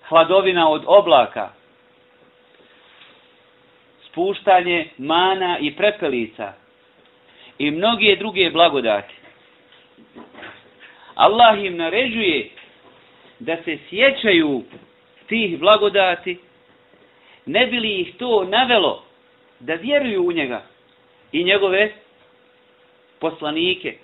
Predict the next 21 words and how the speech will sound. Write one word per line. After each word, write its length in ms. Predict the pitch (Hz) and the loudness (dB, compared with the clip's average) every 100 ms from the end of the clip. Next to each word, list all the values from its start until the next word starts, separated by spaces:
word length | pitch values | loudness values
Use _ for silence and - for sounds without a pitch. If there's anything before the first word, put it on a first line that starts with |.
| _ _ | _ _
i 120 | 139 | -6
u 60 | 143 | -4
njegovog 560 | 160 226 220 190 165 - _ | -2 -2 -2 -4 -6 -10 _
poslanika, 680 | 147 147 147 143 151 139 139 - _ _ _ _ _ _ _ - - | -12 -10 -10 -4 -4 -6 -12 -18 _ _ _ _ _ _ _ -20 -8
i 120 | 170 185 | -6 -4
upozorava 720 | 185 170 202 254 247 226 202 | -4 -4 2 4 6 6 4
ih 160 | 180 | 2
na 180 | 165 156 | -4 -6
moguću 680 | 196 254 214 185 - 180 156 - | -4 -6 -4 -6 -6 -6 -6 -2
kaznu 420 | 277 208 151 101 _ _ _ _ _ _ _ _ _ _ _ _ _ _ _ _ _ _ _ _ _ _ _ _ _ _ _ _ _ _ _ _ _ _ _ _ _ _ _ _ _ | -2 -2 -8 -10 _ _ _ _ _ _ _ _ _ _ _ _ _ _ _ _ _ _ _ _ _ _ _ _ _ _ _ _ _ _ _ _ _ _ _ _ _ _ _ _ _
za 220 | 120 147 160 | -6 0 4
one 520 | 214 240 240 240 226 - _ _ _ - | 4 4 2 0 -2 -12 _ _ _ -8
koji 260 | 165 160 | -2 -2
ne 140 | 214 320 | 0 0
budu 260 | 285 220 | 0 -4
vjerovali 580 | 202 208 196 180 165 160 | 0 2 4 4 2 2
u 160 | 165 - _ _ _ | -4 -6 _ _ _
poslanike 760 | 156 151 156 160 170 160 170 - _ _ _ - - | -14 -6 -4 -2 -4 -4 -8 -10 _ _ _ -20 -10
i 100 | 143 | -4
ne 160 | 196 185 | -2 -2
budu 340 | 185 165 | -4 -6